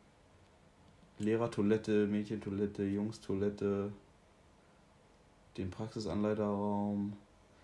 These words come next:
Also zehn bis zwölf Räume haben wir da, wo man sich theoretisch verstecken könnte. Es gibt nur eins, zwei,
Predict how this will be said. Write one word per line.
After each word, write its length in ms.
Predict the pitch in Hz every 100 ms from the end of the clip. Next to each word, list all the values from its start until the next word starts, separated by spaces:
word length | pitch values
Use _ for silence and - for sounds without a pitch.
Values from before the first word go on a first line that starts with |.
| - -
Also 120 | 98 87
zehn 400 | - 117 123 -
bis 280 | 107 101 -
zwölf 340 | 104 107 104
Räume 280 | 107 107 113
haben 180 | 95 90
wir 60 | 92
da, 240 | 85 76 - - - -
wo 60 | 98
man 160 | 95
sich 180 | 92 110 - - -
theoretisch 460 | 104 98 113 127
verstecken 420 | - 110 113 - 90
könnte. 300 | 87 80 82 - - - - - - - - - - - - - - -
Es 140 | 104
gibt 200 | - 104
nur 460 | 113 113 113 113 110 113 - - - - - - - - - - - - - - - - -
eins, 600 | 107 110 113 113 113 - -
zwei, 800 | - - 104 107 107 104 107 107